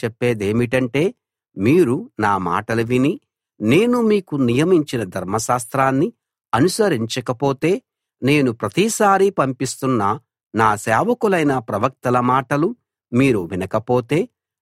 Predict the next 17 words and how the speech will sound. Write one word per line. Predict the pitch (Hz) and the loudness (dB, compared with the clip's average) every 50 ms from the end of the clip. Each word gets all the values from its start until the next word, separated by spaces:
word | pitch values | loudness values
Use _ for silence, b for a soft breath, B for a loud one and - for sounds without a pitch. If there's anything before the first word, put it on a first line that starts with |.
| _ - - | _ -4 0
నేను | 135 175 - 392 311 - - 190 269 _ _ _ _ _ _ _ - | 2 4 4 4 4 4 2 0 -2 _ _ _ _ _ _ _ -16
షిలోహుకు | - - 131 120 123 156 208 226 208 226 220 - - 226 - - | -8 -4 0 2 4 4 4 4 2 2 0 0 -2 -6 -2 0
చేసినట్టు | 165 160 147 - 139 123 120 110 - _ - 104 110 104 - _ _ _ _ - | 0 0 0 -2 -2 0 -2 -2 -2 _ -6 -6 -6 -6 -8 _ _ _ _ -6
ఈ | - 117 120 | -2 -2 0
మందిరానికి | 113 107 104 113 110 120 127 127 131 143 170 202 196 - 196 | 0 0 0 0 0 0 2 2 2 2 2 0 -2 -4 -8
కూడా | - 190 170 156 147 170 196 - - | -2 0 0 2 2 0 -2 -2 -4
చేస్తాను. | 135 - - - - 117 110 101 95 92 - - _ _ _ _ _ _ - | -6 -6 -6 -4 -2 -2 -2 -2 -6 -8 -12 -16 _ _ _ _ _ _ -4
ఈ | 127 123 117 | -2 -2 -2
పట్టణాన్ని | 110 - 92 95 _ - 139 147 160 160 160 160 156 160 - - - _ _ _ _ _ - | -2 -2 -6 -6 _ -2 0 2 2 2 2 4 4 2 2 0 -4 _ _ _ _ _ -16
భూమిపై | 90 92 95 110 135 185 226 220 - 214 214 214 | -12 -4 0 2 2 4 2 2 2 0 0 0
ఉన్న | 196 185 180 170 160 151 143 | 0 2 2 2 4 4 2
రాజ్యాలన్నిటికీ | 127 117 104 101 101 101 123 131 139 139 123 113 120 131 127 117 123 117 - 151 208 254 _ _ _ _ _ | 2 2 0 -2 -2 0 2 2 2 2 2 0 0 -2 -2 -4 -6 -8 -4 -4 -4 -4 _ _ _ _ _
శాపంగా | - - - 98 110 - - 120 117 113 101 107 131 170 - - | -8 -2 0 0 0 0 0 -2 0 0 2 2 2 0 0 -2
చేస్తాను." | 170 165 - - - 156 147 143 127 113 90 - _ _ _ _ _ _ _ _ _ - | -2 -2 -2 -4 -4 -2 -2 0 -2 -4 -6 -10 _ _ _ _ _ _ _ _ _ -8
యిర్మీయా | 107 104 123 170 214 240 233 226 226 233 240 240 - - | -4 -2 0 2 2 2 2 4 4 4 2 0 -4 -4
ఈ | 135 127 120 | -2 0 0
మాటలను | 104 95 87 87 87 - - 120 117 110 120 143 240 | 0 0 -2 -2 -4 -2 -4 -4 -2 -2 -2 -4 -4